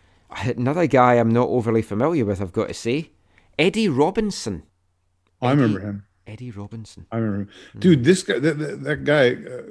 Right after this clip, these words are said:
Speaker 2: Corrales, he was at, uh, I think I saw him play at Buckshot. He, he played with, he was at the Qu-, it was San Jose three different times, including with the Clash in nineteen ninety-six.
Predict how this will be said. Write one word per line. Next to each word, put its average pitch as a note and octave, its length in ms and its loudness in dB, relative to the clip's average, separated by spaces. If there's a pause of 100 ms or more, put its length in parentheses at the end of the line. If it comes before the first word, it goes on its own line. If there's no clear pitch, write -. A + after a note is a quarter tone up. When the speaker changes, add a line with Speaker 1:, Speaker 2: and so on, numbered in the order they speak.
(140)
Speaker 2:
Corrales, A#2+ 480 0
he E3 100 0
was D3+ 160 2
at, C#3+ 360 -2
uh, C3+ 100 -2
I C#3+ 80 2
think D3 160 2
I C3 60 4
saw C3 180 2
him A#2 80 2
play B2 300 2
at F#2 100 0
Buckshot. F#2+ 400 -4 (300)
He, E3+ 300 0
he C#3+ 280 -2
played E3 220 2
with, D3+ 280 -2
he C#3+ 180 0
was D#3+ 120 2
at D#3+ 80 -2
the D3 80 0
Qu-, D3+ 240 0 (100)
it C#3 120 2
was C3 180 0
San D3 200 4
Jose C3 240 6
three C#3 260 2
different B2+ 240 0
times, A2 400 0 (240)
including B2+ 560 6
with A#2+ 140 4
the A#2+ 80 2
Clash A#2+ 520 -4
in A#2 140 -2
nineteen A2+ 320 2
ninety-six. G#2+ 640 -2